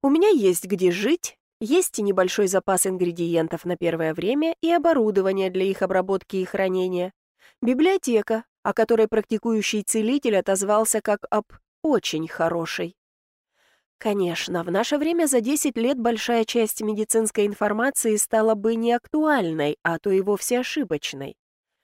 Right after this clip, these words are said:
Но в этом мире прогресс, кажется, не летит такими темпами,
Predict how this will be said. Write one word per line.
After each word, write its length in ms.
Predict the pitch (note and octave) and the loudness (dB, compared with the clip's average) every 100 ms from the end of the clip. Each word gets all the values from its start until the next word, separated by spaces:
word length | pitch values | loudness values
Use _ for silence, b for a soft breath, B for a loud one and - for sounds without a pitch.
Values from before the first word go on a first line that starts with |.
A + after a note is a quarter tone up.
| _ | _
Но 280 | G3+ G#3 F#3+ | -2 2 2
в 100 | F3+ | 4
этом 340 | D4+ - A3+ | 2 2 0
мире 340 | G#3 G#3 G3+ F#3+ | 2 2 2 2
прогресс, 500 | G#3 G#3+ C4 E4 - | 2 0 0 -2 0
кажется, 460 | C#4+ C4 C4+ - | 0 2 0 0
не 140 | B3+ C4+ | 0 2
летит 340 | C#4 - F#3 - | 0 0 -4 -2
такими 360 | E3+ F3+ F3 - | -2 0 -2 0
темпами, 580 | F3+ F3 F#3 F3 F#3 | -2 0 -2 -4 -6